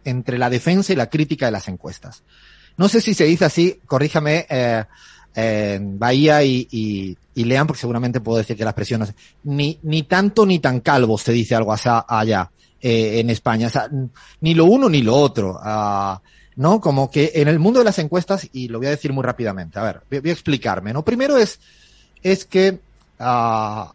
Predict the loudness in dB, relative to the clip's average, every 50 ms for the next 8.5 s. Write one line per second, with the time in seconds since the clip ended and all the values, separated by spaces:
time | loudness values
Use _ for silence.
0 | _ -16 -10 -8 -8 -8 -8 -8 -10 -10 -6 -2 2 4 4 4 2 2 -2 0
1 | -2 -2 0 0 0 2 2 2 2 0 0 -4 -4 -4 -2 -2 -2 -2 -2 -2
2 | 0 0 0 -2 -4 -4 -2 0 0 0 0 -2 0 0 0 0 0 -2 -4 -4
3 | -6 -8 -6 -6 -6 -6 -4 -6 -8 -8 -8 -14 _ _ -6 -4 -2 -2 -2 -2
4 | 0 -2 -2 -2 -2 -4 -6 -8 -6 -8 -8 -4 -2 -2 0 2 2 2 2 2
5 | 0 0 -4 -8 -10 _ _ _ _ _ _ _ _ _ -8 -2 2 2 2 4
6 | 2 0 2 2 2 2 2 4 4 4 4 4 2 0 0 0 2 2 2 2
7 | 2 0 0 -2 -4 -4 -2 -2 -2 -2 -4 -2 -2 -2 -2 0 -2 -2 -2 -4
8 | -6 -8 -10 -10 -10 -14 -18 -18 -18 -20